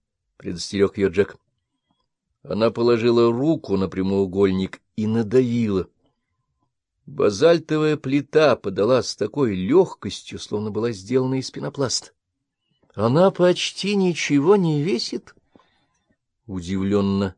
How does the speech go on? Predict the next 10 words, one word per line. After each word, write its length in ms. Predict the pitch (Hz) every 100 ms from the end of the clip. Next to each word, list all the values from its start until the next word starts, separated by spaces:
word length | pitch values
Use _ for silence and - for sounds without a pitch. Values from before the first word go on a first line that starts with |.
| -
воскликнула 720 | 92 101 - 101 90 101 104
она. 220 | 104 110 - _ _ _ _ _ _ _ _ _ _ _ _ _ _
Джек 380 | 90 95 104 -
присел 560 | 101 98 - 104 98 - _ _ _ -
рядом 560 | 95 101 92 95 101
с 160 | - -
Карен, 460 | - 104 107 104 - _ _ -
глядя 320 | 92 95 98
на 120 | 98
звезду, 600 | 82 95 87 82 110